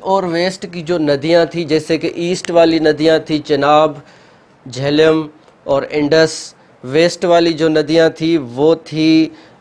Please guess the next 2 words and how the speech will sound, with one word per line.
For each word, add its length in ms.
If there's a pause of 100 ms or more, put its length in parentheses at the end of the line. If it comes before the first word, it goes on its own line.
(120)
आ, 760 (1600)
रावी, 840